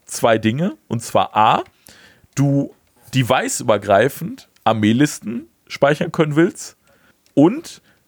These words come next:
du den zusätzlichen Content, der in die App geladen können werden soll, auch nutzen möchtest. Weil die haben gesagt, okay, wir wollen einfach wieder, dass wir regelmäßig auch offiziellen Content für das Spiel liefern, weil wir haben gemerkt, das fehlt den Leuten. Früher gab es das No Quarter Magazin, das habe ich vorhin schon mal kurz angerissen.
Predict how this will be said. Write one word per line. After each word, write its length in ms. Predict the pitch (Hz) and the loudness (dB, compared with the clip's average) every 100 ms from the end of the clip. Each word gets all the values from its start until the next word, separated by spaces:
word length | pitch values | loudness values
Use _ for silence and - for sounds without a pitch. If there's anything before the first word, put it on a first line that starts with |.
| - | -6
du 140 | 151 | 0
den 240 | 160 160 151 | 2 2 0
zusätzlichen 540 | - 185 170 - 139 | -6 0 0 0 -8
Content, 520 | - 214 320 - 113 | -2 -2 -2 -2 0
der 260 | 113 107 107 | 4 2 2
in 180 | 127 110 | -6 -6
die 400 | 104 104 104 - - | -4 -2 -2 -4 -2
App 200 | 117 - | -2 0
geladen 400 | 123 104 107 110 | 2 4 2 0
können 300 | - 110 107 | -4 -4 2
werden 200 | 107 104 | 0 0
soll, 340 | 104 104 123 - - - | 2 2 2 0 -14 -4
auch 200 | - 143 | -2 0
nutzen 340 | 156 233 - 101 | 0 -4 -4 -8
möchtest. 420 | 87 - 104 - - - | -8 -8 -12 -14 -20 -2
Weil 140 | 113 113 | 0 2
die 100 | 123 | 2
haben 80 | |
gesagt, 240 | 131 127 117 | 2 0 -2
okay, 380 | 110 - 180 240 - _ - | -4 0 0 -2 -8 _ -4
wir 180 | 120 104 | -2 2
wollen 300 | 123 175 190 | 2 2 0
einfach 480 | 147 165 175 - | -2 0 -4 -4
wieder, 260 | 139 139 135 - _ | -2 0 0 -2 _
dass 200 | 123 123 123 | -2 0 0
wir 100 | 113 | 2
regelmäßig 480 | 127 151 139 131 | 2 0 -4 -4
auch 160 | 117 - | -4 -2
offiziellen 500 | 135 143 156 - 127 | -4 -2 -4 -2 -2
Content 380 | - 113 135 131 | 0 0 -2 -2
für 120 | 127 | 0
das 120 | 107 | 0
Spiel 220 | - - | -2 -8
liefern, 400 | 98 101 - - - _ - | -6 -6 -2 -2 -4 _ -2
weil 220 | 113 110 | 0 2
wir 100 | 110 | 2
haben 140 | 110 117 | 2 0
gemerkt, 320 | 107 107 - | 0 0 0
das 100 | 95 | -6
fehlt 240 | - 120 | 0 0
den 100 | 147 | 2
Leuten. 300 | 143 151 - - - - | 0 0 -2 -14 -20 -20
Früher 240 | - 127 117 | -2 2 4
gab 160 | 117 | 2
es 80 | - | 0
das 80 | 107 | -2
No 100 | 107 | 0
Quarter 340 | - 110 117 | 2 0 2
Magazin, 380 | 165 160 160 170 | 0 -2 -2 -6
das 100 | 135 | -2
habe 100 | 107 | -2
ich 40 | 101 | -2
vorhin 180 | 113 | -4
schon 120 | 110 113 | 0 0
mal 60 | |
kurz 180 | 107 104 | 0 -4
angerissen. 500 | 107 139 156 165 247 | -4 -4 -4 -6 -10